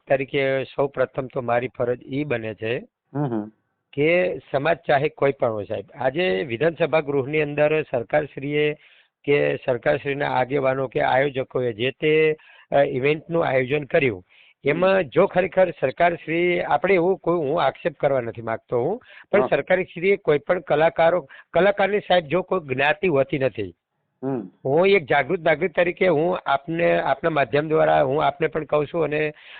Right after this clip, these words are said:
Speaker 1: અને દરેક સમાજને, ગુજરાતની તમામ, અ, પ્રજાને મારો એક સંદેશ છે કે એક જાગૃત નાગ-, નાગરિક તરીકે હું આપશ્રીને એવું, એવું કહે, ચોક્કસપણે કહી શકીશ કે સ-, કલાકારની કોઈ જ્ઞાતિ હોતી નથી.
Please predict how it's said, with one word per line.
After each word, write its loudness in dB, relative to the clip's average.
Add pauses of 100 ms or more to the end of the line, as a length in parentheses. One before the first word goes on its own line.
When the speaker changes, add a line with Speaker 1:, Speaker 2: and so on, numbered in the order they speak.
(100)
Speaker 1:
અને 4
દરેક 2 (100)
સમાજને, 0
ગુજરાતની -2
તમામ, -2 (560)
અ, 4 (280)
પ્રજાને 2
મારો 4
એક 2 (420)
સંદેશ 2
છે -2
કે -6
એક 0
જાગૃત 0
નાગ-, -4
નાગરિક -2
તરીકે 2
હું 0
આપશ્રીને -2
એવું, 0 (380)
એવું 4
કહે, 2
ચોક્કસપણે 0
કહી -2
શકીશ -4 (100)
કે 2
સ-, -4
કલાકારની 0
કોઈ -4
જ્ઞાતિ -2
હોતી -2
નથી. -8